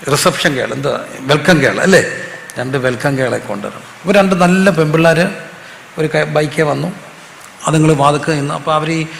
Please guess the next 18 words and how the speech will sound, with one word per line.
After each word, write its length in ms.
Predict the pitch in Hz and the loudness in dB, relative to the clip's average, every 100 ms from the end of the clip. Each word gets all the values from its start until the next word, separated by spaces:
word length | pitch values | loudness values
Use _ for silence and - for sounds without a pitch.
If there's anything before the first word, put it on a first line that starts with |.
| - - - | -16 -10 -2
നല്ല 280 | 147 156 160 | 2 4 4
ഒരു 160 | 143 | 4
മി-, 220 | 139 143 - | 2 0 0
ഒരു 140 | 143 | -2
കൊച്ചു 340 | 143 143 - | -2 -4 -2
മിടിയും 540 | 143 143 147 139 113 - - - - | -2 0 0 -2 -4 -12 -16 -16 -8
കോട്ടും 420 | - 156 151 135 127 147 | 0 2 0 -6 -8 -12
ഒക്കെ 200 | 139 156 | -8 -6
ഇട്ട് 260 | 139 156 151 | -4 -4 -4
ലിപ്സ്റ്റിക്കൊക്കെ 540 | 147 - 147 143 135 | -6 -4 -4 -4 -2
ഇട്ട് 180 | 151 139 | -4 -2
സ്മാർട്ടായിട്ട് 580 | 143 - 147 143 143 127 | -4 0 0 2 0 0
നിൽക്കും. 280 | 117 - - - - - - - - | -6 -10 -16 -20 -18 -18 -18 -12 -2
ഞങ്ങളുടെ 320 | 131 135 143 | 0 2 2
വന്ന 300 | 135 135 143 | 2 2 2
ഒരച്ഛൻ 440 | 135 135 - 143 | 2 0 2 0
എന്നോടങ്ങ് 420 | 135 135 139 127 123 | 0 0 0 -2 0
തുടങ്ങി, 320 | 127 131 123 | 0 0 -2